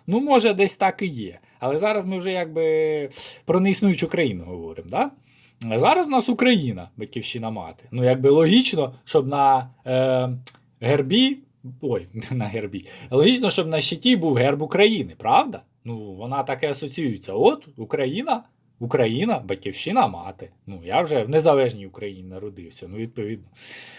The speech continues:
Е, от. Ну, і не тільки я. Це я свою точку зору ви-, висловлюю. Ну, ось такі от мої, м, розмірковування на тему.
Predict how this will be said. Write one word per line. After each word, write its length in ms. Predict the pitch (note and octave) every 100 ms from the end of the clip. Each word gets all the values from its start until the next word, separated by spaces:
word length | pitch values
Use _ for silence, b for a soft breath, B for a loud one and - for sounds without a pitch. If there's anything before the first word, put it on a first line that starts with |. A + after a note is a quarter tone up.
| B B
Е, 200 | C3+ C#3+
от. 340 | B2 F2 - -
Ну, 160 | E3+
і 60 | B3+
не 100 | E3+
тільки 280 | C3+ D#3 C3+
я. 200 | F#2+ - _ B B B B
Це 120 | - C3+
я 60 |
свою 240 | B2+ B2+ A#2
точку 340 | G#2 - A2
зору 260 | A2 A2 B2
ви-, 300 | D#3+ F3+ F#3
висловлюю. 640 | G#3 E4 E4 E4+ D4+ C#4+ C4
Ну, 140 | G#3+ D4+
ось 140 | B3
такі 280 | - - A3+
от 160 | G3+ -
мої, 360 | D#3+ E3+ D#3 D3
м, 640 | C3 C#3 C#3 C3+ C3+ C3+
розмірковування 1000 | C3+ C#3+ C#3 C3 B2+ E3 D#3 C3+ B2 A2 - -
на 180 | A2+
тему. 340 | A2+ F2+ E2